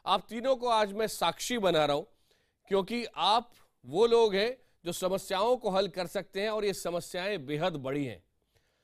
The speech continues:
नोएडा एक्सटेंशन फ्लैट ओनर्स वेलफेयर एसोसिएशन के अध्यक्ष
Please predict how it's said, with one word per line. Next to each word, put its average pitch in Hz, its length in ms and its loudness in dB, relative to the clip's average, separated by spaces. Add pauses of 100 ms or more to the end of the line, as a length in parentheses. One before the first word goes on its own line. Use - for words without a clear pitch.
(120)
नोएडा 226 420 4
एक्सटेंशन 220 540 -4
फ्लैट 214 340 -2
ओनर्स 202 440 -4
वेलफेयर 175 360 -2
एसोसिएशन 185 680 -4
के 185 140 -6
अध्यक्ष 147 520 -4